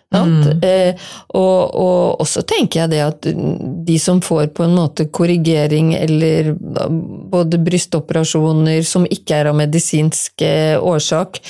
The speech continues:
Speaker 1: eh, omtrent sånn i konfirmasjonsgave, da sier jo, da sier jo voksne til det at du er ikke god nok, du ser
Speaker 2: Mm.
Speaker 1: ikke grei nok ut.
Speaker 2: Feilvare.
Speaker 1: Ja. Hva sa du nå?
Speaker 2: Feilvare.
Speaker 1: Det er feilvare.
Speaker 2: Du er feilvare.
Speaker 1: Sant? Så,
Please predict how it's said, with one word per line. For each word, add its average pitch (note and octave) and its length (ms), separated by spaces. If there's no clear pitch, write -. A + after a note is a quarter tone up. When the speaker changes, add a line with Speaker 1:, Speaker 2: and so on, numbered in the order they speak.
Speaker 1:
eh, D#3+ 300
omtrent E3+ 580
sånn D3 200
i D3 40
konfirmasjonsgave, D#3 1200
da D#3 200
sier A3 500
jo, D#3 180
da - 180
sier F#3+ 560
jo E3 160
voksne F3+ 420
til D#3 300
det D3+ 80
at D#3+ 160
du D#3+ 80
er D3 160
ikke D#3+ 240
god D#3 240
nok, - 340
du F#3+ 120
ser A3 260
Speaker 2:
Mm. F3 140
Speaker 1:
ikke D3+ 640
grei C#3+ 320
nok D#3 320
ut. C#4 460
Speaker 2:
Feilvare. F3+ 720
Speaker 1:
Ja. F3 240
Hva G3 100
sa F#3+ 140
du E3 120
nå? D#3 120
Speaker 2:
Feilvare. A#3+ 840
Speaker 1:
Det F3 80
er - 20
feilvare. A3 320
Speaker 2:
Du D#3+ 80
er - 20
feilvare. E3 720
Speaker 1:
Sant? D#4 220
Så, C4 140